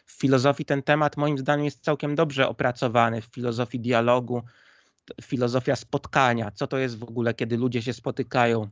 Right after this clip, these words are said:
Martin Buber, taki żydowski filozof, pisał, czym ma być spotkanie,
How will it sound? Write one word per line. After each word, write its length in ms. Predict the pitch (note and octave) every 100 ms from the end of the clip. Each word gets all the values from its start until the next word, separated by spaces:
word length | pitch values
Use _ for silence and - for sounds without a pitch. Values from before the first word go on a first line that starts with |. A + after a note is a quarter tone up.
| -
Martin 480 | A#2 A#2+ C3 C3+ A2+
Buber, 380 | C3 C3+ A2+ -
taki 260 | A2+ A#2
żydowski 640 | A2 A#2+ B2+ - - A#2 A2
filozof, 500 | A#2+ A#2+ A2 A2+ -
pisał, 380 | B2+ - A2+
czym 180 | A2+ B2+
ma 240 | A#2 B2 A#2
być 160 | A#2+
spotkanie, 640 | - C3 - C3 A#2+ B2